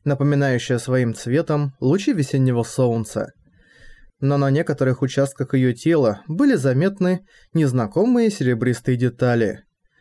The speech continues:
Аватар низко склонил голову с короткими, похожими на распустившийся бутон, волосами.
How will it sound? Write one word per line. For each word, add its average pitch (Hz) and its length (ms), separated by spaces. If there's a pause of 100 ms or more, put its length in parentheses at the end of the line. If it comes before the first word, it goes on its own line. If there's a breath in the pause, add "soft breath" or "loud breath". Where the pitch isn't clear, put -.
(200)
Аватар 135 560 (140)
низко 190 340
склонил 151 460
голову 131 480
с - 80
короткими, 180 680 (340 soft breath)
похожими 170 500
на 139 260
распустившийся 131 800
бутон, 151 500
волосами. 117 800